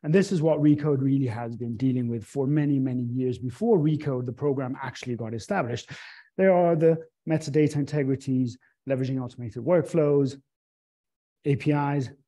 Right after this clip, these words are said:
discoverability, public discoverability, but as well governance, making decisions, and making sure that the system is, is fundamentally future-proof and we can deal with it for longevity. So this is part of what spurred, uh, Recode on.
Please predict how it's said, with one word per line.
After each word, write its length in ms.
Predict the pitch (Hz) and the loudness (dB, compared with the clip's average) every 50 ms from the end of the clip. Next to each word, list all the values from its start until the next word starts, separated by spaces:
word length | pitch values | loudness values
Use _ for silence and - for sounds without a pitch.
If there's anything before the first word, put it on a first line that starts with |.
| _ - | _ -16
discoverability, 680 | - - - 143 139 131 123 139 135 127 135 135 135 | -14 -8 -4 -4 -2 0 0 0 0 0 0 -4 -6
public 340 | - 147 147 123 131 131 113 | -2 -2 -2 -2 -2 -4 -4
discoverability, 760 | 131 - - 135 127 123 120 127 127 127 123 127 135 123 123 - | -8 -12 -8 -6 -6 -4 -2 0 0 0 0 -2 -4 -4 -4 -4
but 140 | 180 208 | -4 -2
as 100 | 226 190 | 0 2
well 240 | 190 185 185 180 185 - - | 2 2 2 0 -2 -6 -2
governance, 500 | 165 151 135 147 147 139 143 139 - - | -2 0 0 0 -2 -2 -2 -6 -8 -8
making 260 | 117 120 117 - 151 | -8 -8 -6 -4 -2
decisions, 560 | 165 165 151 - 160 147 143 156 147 147 147 - - - - - - - - | -2 -2 -2 0 0 0 2 0 0 -2 -4 -6 -18 -20 -20 -20 -20 -10 -4
and 100 | 202 190 | 0 2
making 280 | 175 160 156 160 165 147 | 4 4 4 4 0 -2
sure 200 | - 151 143 127 | 0 0 0 0
that 140 | 131 135 135 | -2 -6 -8
the 80 | 139 | -10
system 360 | - - 139 117 - 131 127 | -6 -6 -6 -6 -2 -2 -2
is, 220 | 127 123 113 107 - _ _ _ _ _ - | 0 0 -2 -4 -8 _ _ _ _ _ -8
is 160 | - 131 123 | -6 -6 -6
fundamentally 600 | - - 143 131 127 127 123 110 - - 127 117 110 | -4 -2 -2 0 0 0 -2 -4 -4 -4 -6 -6 -6
future-proof 580 | - - 127 113 - 127 101 - 123 117 104 | -6 -6 -6 -4 -4 -8 -8 -6 -8 -10 -8
and 100 | - 120 | -8 -8
we 120 | 113 107 101 | -8 -8 -8
can 140 | - 110 104 | -8 -10 -4
deal 200 | - 127 120 117 | -2 -2 -2 -2
with 160 | 110 110 113 | -2 -4 -4
it 180 | 117 113 117 - - _ - - _ _ _ _ _ - | -4 -6 -8 -14 -20 _ -20 -20 _ _ _ _ _ -6
for 180 | 110 107 110 | -6 -4 -2
longevity. 600 | 123 139 160 170 160 202 220 214 196 190 - 131 | 0 2 2 4 4 4 6 4 4 2 2 -2
So 180 | 117 - 160 151 | -2 -2 -2 0
this 280 | 143 170 190 180 185 180 | 4 4 4 4 4 -2
is 120 | 170 - | -4 -6
part 240 | - - 165 147 143 | -4 -4 -4 -4 -2
of 60 | 123 | -2
what 200 | 135 139 135 - | -4 -4 -6 -8
spurred, 560 | - - _ - 151 139 135 131 127 113 98 - _ _ _ _ _ - | -14 -14 _ -2 -2 0 0 0 -2 -4 -6 -12 _ _ _ _ _ -8
uh, 60 | 127 | -6
Recode 540 | 120 117 131 139 131 127 - 131 127 123 139 | -4 0 2 2 2 2 0 -4 -4 -2 -2
on. 240 | 127 113 104 98 | -4 -6 -8 -10